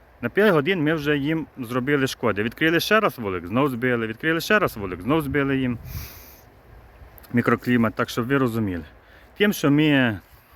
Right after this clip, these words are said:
будемо ходити дивитися, що там є волога, ми просто будемо шкодити більше, е, якщо там буде волога. Волога нашкодить менше, а ми нашкодимо більше. Якщо на, підемо щодня, будемо заглядати, чи там нема вологи і нема кормів, так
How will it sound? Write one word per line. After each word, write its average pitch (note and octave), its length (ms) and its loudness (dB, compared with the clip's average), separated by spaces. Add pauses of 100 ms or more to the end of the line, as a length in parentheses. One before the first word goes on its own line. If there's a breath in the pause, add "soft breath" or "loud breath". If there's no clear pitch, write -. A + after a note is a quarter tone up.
(1700 loud breath)
будемо D3 300 4
ходити D3 360 0
дивитися, C3+ 440 2
що C3+ 80 -6
там C3 200 2
є B2+ 100 4
волога, C#3 400 2
ми A#2 140 0
просто D3 420 -2
будемо B2 540 -2
шкодити C#3+ 580 0
більше, C3 500 0 (840 loud breath)
е, G2 840 0 (100)
якщо A#2 300 0
там D#3 260 2
буде D3 240 2
волога. G#2+ 400 0
Волога C#3+ 340 0
нашкодить D#3+ 640 -2
менше, G3+ 340 0
а G#2+ 40 0
ми C#3+ 120 0
нашкодимо C3 480 -2
більше. G2 320 -6
Якщо F3+ 220 -2
на, E3+ 180 0 (340 loud breath)
підемо E3+ 260 2
щодня, E3 420 2
будемо D#3+ 320 -2
заглядати, D#3+ 580 0
чи - 100 -14
там D#3+ 180 -2
нема D#3+ 200 0
вологи D#3 500 0
і D#3 40 -4
нема D#3+ 240 0
кормів, E3 360 -2
так - 180 -2